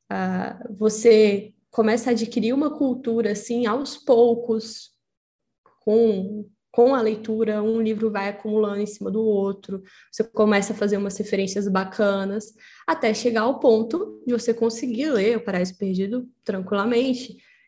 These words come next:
Fausto, do Goethe, tranquilamente, A Divina Comédia, tranquilamente. E é um processo, assim, é um processo árduo de você lutar contra essa própria formação horrorosa que provavelmente,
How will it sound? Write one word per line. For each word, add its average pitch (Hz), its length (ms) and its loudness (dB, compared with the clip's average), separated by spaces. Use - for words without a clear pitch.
Fausto, 233 640 2
do 185 120 -4
Goethe, 202 420 -2
tranquilamente, 220 840 -4
A 180 80 -6
Divina 190 340 -4
Comédia, 208 680 0
tranquilamente. 190 800 -6
E 226 100 6
é 208 80 6
um 214 120 4
processo, 285 680 0
assim, 190 440 -4
é 190 60 0
um 202 60 -4
processo 220 580 -4
árduo 247 560 0
de 233 80 -4
você 240 280 0
lutar 247 500 2
contra 269 540 -2
essa 233 240 -4
própria 247 380 2
formação 262 680 0
horrorosa 262 760 -2
que 294 200 -10
provavelmente, 262 1120 -4